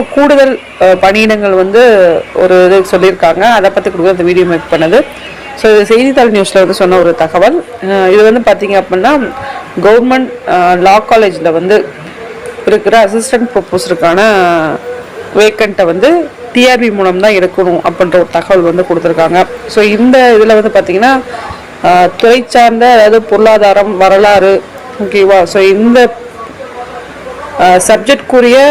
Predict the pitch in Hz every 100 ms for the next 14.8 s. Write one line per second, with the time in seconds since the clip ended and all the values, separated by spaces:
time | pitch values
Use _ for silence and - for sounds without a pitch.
0 | 294 - - 185 185 175 170 - - -
1 | 220 220 220 220 233 196 208 208 180 165
2 | 175 190 175 185 262 - - - - -
3 | 208 214 220 240 220 240 190 214 240 226
4 | 277 277 254 226 - 214 233 233 214 202
5 | 196 180 180 196 190 208 247 226 185 202
6 | 226 185 170 180 196 185 175 180 - -
7 | - - - - - - 190 185 220 233
8 | 294 240 247 247 226 240 214 220 208 202
9 | 214 214 190 208 190 202 269 208 196 220
10 | 262 277 262 220 220 208 180 214 208 220
11 | 220 185 175 180 214 202 175 180 185 185
12 | 175 - 175 208 190 180 247 262 202 196
13 | 208 220 208 180 175 - 175 170 208 -
14 | - - - 185 175 165 165